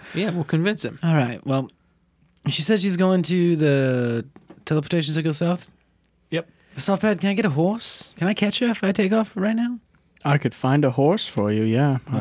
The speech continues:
Speaker 2: I,
Speaker 4: Um,
Speaker 2: will I be able to catch her, you think?
Speaker 4: I've got old Felicity stabled up.
Speaker 2: Do it. You get me Felicity.
Speaker 4: All
Speaker 1: If
Speaker 4: right.
Speaker 1: she's
Speaker 2: You.
Speaker 1: walking on two legs.
Speaker 2: You go, "That's true, she could be a horse," but maybe she didn't.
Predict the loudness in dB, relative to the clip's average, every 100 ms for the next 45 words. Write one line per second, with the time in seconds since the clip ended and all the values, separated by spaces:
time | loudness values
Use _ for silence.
0 | -2 -2 -2 0 -2 0 -2 0 0 0
1 | 0 -2 -2 -2 2 2 2 0 0 0
2 | 0 -2 -2 0 0 0 0 0 -4 -18
3 | -8 0 0 0 0 2 2 2 2 0
4 | 0 0 -2 -2 _ _ _ _ -4 -2
5 | 2 4 6 6 4 2 -2 -2 -2 0
6 | 0 -2 -4 -8 -10 -12 _ _ _ _
7 | _ _ 2 2 2 2 0 -2 -2 -2
8 | 0 -2 -2 -2 -4 -2 -2 -2 -2 -4
9 | -6 -2 0 0 0 0 0 -2 -4